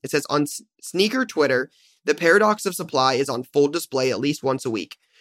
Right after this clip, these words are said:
Scroll through your timeline on release day and you'll see thousands of sneakerheads nursing their L's, ranting and raving that Nike does not make enough shoes. Their tweets are crystal clear. 'Nike, make more shoes.' But they don't actually want there to be more shoes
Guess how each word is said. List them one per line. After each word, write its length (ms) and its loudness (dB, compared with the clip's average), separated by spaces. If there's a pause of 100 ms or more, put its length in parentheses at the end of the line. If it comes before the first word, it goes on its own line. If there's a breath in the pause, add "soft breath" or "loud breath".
(100 soft breath)
Scroll 360 2
through 100 0
your 140 2
timeline 420 2
on 140 0
release 340 -2
day 200 0
and 60 -2
you'll 120 0
see 160 -4
thousands 480 0
of 80 -6
sneakerheads 720 -4
nursing 460 0
their 160 2
L's, 340 -2 (320 soft breath)
ranting 460 4
and 120 2
raving 340 2
that 160 -6
Nike 340 -2
does 180 0
not 220 0
make 180 -4
enough 220 -4
shoes. 480 -6 (260 soft breath)
Their 140 6
tweets 340 -2
are 60 2
crystal 340 0
clear. 380 -4 (240)
'Nike, 580 -2
make 240 2
more 220 6
shoes.' 500 -6 (260)
But 120 -2
they 80 6
don't 180 4
actually 280 2
want 320 2
there 120 2
to 80 0
be 140 -4
more 180 -6
shoes 420 -8